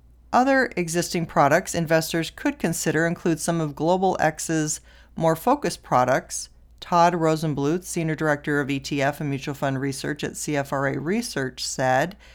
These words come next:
in the same E T F Edge interview. He highlighted the Global X Cloud Computing E T F, symbol C L O U,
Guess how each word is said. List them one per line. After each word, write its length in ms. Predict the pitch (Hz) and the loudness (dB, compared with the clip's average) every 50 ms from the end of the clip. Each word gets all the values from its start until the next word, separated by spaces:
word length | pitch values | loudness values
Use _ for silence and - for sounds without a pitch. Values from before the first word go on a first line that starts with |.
| - - - - | -20 -20 -6 -2
in 160 | 202 202 196 | 0 0 2
the 80 | 180 | 0
same 340 | 170 - - 165 147 147 147 | 0 0 0 0 0 0 -2
E 140 | - 147 147 | -2 -4 -4
T 180 | 139 - - 143 | -4 -4 -4 -4
F 140 | 135 139 - - | -4 -4 -4 -4
Edge 320 | - 135 135 131 - - | -4 -4 -4 -4 -8 -6
interview. 640 | - - 214 208 180 131 123 120 120 123 151 208 269 - - - - - - - - - - | -4 -2 0 0 0 -2 -2 -4 -2 -2 -2 -4 -6 -8 -12 -20 -20 -20 -20 -20 -20 -20 -20
He 200 | _ - 208 202 | _ -2 0 0
highlighted 600 | 180 202 226 240 254 220 180 165 156 165 196 202 180 | 4 4 4 6 6 6 6 6 6 4 2 0 -2
the 60 | 160 | -2
Global 540 | 143 165 165 170 175 180 185 214 240 226 - | -2 -2 0 2 2 4 4 2 0 2 2
X 300 | - 160 165 - - - | 2 0 0 0 -6 -10
Cloud 420 | - - - 185 175 180 196 196 | -10 -2 2 2 4 4 2 0
Computing 520 | - - 233 208 - - 180 160 160 160 - | -2 -4 -4 -4 0 0 0 2 0 -2 -2
E 120 | - 147 | -4 -4
T 220 | 147 - - 147 127 | -4 -4 -2 0 2
F, 220 | 123 123 - 180 | 2 2 2 0
symbol 560 | - - - 175 160 143 143 139 147 - - - | -4 -4 -2 -2 0 0 0 0 0 -4 -8 -10
C 320 | - - - - 190 170 | -8 -8 -2 0 0 2
L 180 | 160 151 151 143 | 2 2 2 2
O 120 | 139 143 | 2 0
U, 420 | 139 131 139 139 143 160 202 247 | 0 -2 -2 -2 -2 -2 -4 -6